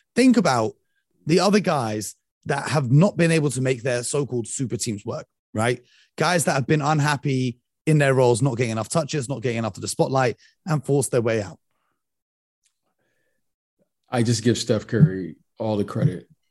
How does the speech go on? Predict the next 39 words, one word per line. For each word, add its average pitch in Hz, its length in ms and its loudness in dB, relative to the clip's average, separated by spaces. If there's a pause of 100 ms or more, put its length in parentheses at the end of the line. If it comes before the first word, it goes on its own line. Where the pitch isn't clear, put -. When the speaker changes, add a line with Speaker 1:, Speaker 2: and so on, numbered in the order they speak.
(300)
Speaker 2:
Congratulations 110 1040 0
to 104 60 -4
the 95 80 -6
Warriors, 104 520 0
Bob 107 380 -2
Myers, 107 720 -2 (1200)
Steve - 480 0
Kerr 107 560 2
and, 101 160 -4
and, 113 360 -8
and 120 160 0
the 123 80 2
entire 120 400 2
organization, 98 800 -2
just - 240 -6
give 120 160 2
those 101 200 0
guys 101 260 -2
credit. 98 320 -4
They 98 100 -2
get 98 140 -2
nothing 101 260 -2
but 90 140 -8
praise. 95 480 -4
They 92 120 -2
should. 98 440 -2 (800)
That's 120 180 -4
a, 110 140 2
that's, - 640 -4 (720)
you, 117 340 2
you 127 120 2
know, 120 140 2
Mo, 120 380 2
y-, 110 200 -6
you 139 540 -2
hear 147 180 6
me 131 120 8
say 113 260 4
it, 107 340 0